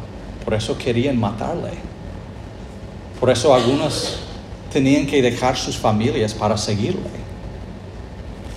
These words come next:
Pero también Jesucristo fue atractivo. Fue muy compasivo,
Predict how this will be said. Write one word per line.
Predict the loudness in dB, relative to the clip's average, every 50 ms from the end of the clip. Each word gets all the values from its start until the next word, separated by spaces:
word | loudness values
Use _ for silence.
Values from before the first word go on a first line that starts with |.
| -12 -12 -12 -12 -12 -12 -12 -12 -12 -2 2
Pero | 6 6 6 6
también | 6 4 6 8 8 10 10 10 10 8 8 6 6 6 4 0 -4 -6 -8 -10 -12 -12 -12 -12 -12 -12 -12 -14 -14 -12 -12 -12 -12 -12 -12 -12 -12 -10 -10 -10 -10 -10 -12 -12 -12 -14 -12 -12 -12 -12 -12 -12 -12 -12 -12 -12 -10
Jesucristo | -8 0 2 2 2 2 -2 -2 0 -2 -2
fue | -2 2 4 4 4 4 2 -2 -6 -8 -4 -4
atractivo. | -2 2 2 2 2 0 -2 -2 -2 -2 -2 -2 -4 -6 -10 -10 -10 -10 -10 -10 -12 -12 -12 -12 -12 -12 -12 -12 -12 -12 -12 -12 -14 -14 -14 -14 -14 -14 -12 -12 -12 -12 -12 -12 -12 -12 -12 -12 -12 -12 -12 -12 -12 -12 -12 -12 -12 -12 -12 -12 -12 -12 -12 -12 -12 -14 -12 -12 2 2
Fue | 4 4
muy | 4 6 6 6 6 6
compasivo, | 2 2 4 4 2 2 2 0 0 -2 0 0 -2 -2